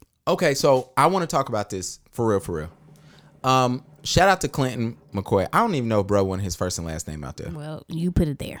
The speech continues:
Speaker 1: We ain't bleeping it either. But the reason why, um, look him up on Instagram, Facebook. He is, he's, um, he is a photographer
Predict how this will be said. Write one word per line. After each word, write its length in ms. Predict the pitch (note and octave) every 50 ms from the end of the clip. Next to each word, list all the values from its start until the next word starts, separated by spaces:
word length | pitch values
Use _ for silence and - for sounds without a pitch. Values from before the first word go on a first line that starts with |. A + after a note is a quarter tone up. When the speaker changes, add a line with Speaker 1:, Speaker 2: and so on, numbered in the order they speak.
| - C#2+
Speaker 1:
We 160 | D#2+ G2 A2+
ain't 160 | A#2 G2 D#2+
bleeping 320 | E2+ F#2+ G2 - D2+ C#2+
it 80 | C#2+ C#2+
either. 240 | E2+ E2+ D#2+ D#2 D2+ - _ - - _ _ _ _ -
But 140 | B2 B2
the 80 | - B2+
reason 320 | A#2+ C#3+ E3 E3+ D#3+ D3
why, 280 | D3 C#3 C3+ C3 B2+ -
um, 300 | - B2 A#2 A2+ A2+ A2+ -
look 220 | B2+ C3 D#3+ E3 -
him 140 | E3+ D3+
up 120 | D3 C#3+ C#3
on 120 | C3 A#2+ -
Instagram, 540 | - C3 B2+ B2+ - B2 A#2+ A#2 A#2 A2 -
Facebook. 520 | A#2 A2 A2 G#2+ - - G#2 G2 F#2 -
He 300 | - - - D#3 E3+ E3+ E3
is, 140 | D#3 C#3+ - -
he's, 460 | - C#3 C#3 D3 D3 - - - - - -
um, 500 | - G#2+ G#2+ G#2 G2+ G2 G2 F#2+ F#2+ G2+ - _ - _ _ _ _ _ _ _ _ _ _
he 200 | - - B2+ C#3+
is 140 | C#3+ C3 A#2
a 100 | A#2+ A2+ A2
photographer 1200 | - G#2 - - - B2+ B2+ C3+ C#3+ C#3 C#3 C3+ - C3 B2 A#2+ A#2+ A#2 A2+ A2 A2 A2 -